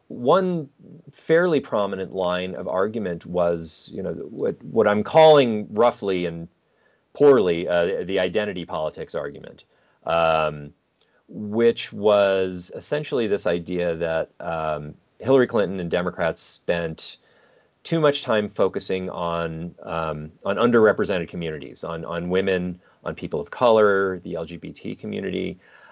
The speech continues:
um, and others, and that that emphasis in, in speeches, in ads, in the convention, um, led working class whites to feel excluded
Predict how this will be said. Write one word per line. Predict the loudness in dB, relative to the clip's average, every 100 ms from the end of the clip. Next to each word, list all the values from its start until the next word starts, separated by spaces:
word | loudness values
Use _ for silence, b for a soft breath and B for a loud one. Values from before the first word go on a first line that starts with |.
| b
um, | -2 0 0 -2
and | -4 0
others, | 4 4 4 0 -8 -12
and | -6 -4 -4 -4 -4 -4 -6 -8 -12 -16
that | -16 -4 0 0 0 -2 -4 -8 _
that | -16 0 2 2 0
emphasis | -6 -4 -10 -2 0 0 -6 -12 _
in, | -10 -8
in | -10 -10
speeches, | -10 -2 -2 -2 -6 -6
in | -8
ads, | -4 0 0 -2
in | -4
the | -12
convention, | -12 -6 -4 -4 -6 -8 -8 b b b b b _ -4
um, | 0 0 -2 -6 -12 _ _ _ _ -10
led | -2 4 6 6 4 2
working | 2 0 0 -8
class | -2 -2 -4
whites | -4 -4 -4 -10
to | -18
feel | -8 -2 -2
excluded | -2 -8 -6 -4 -2 -6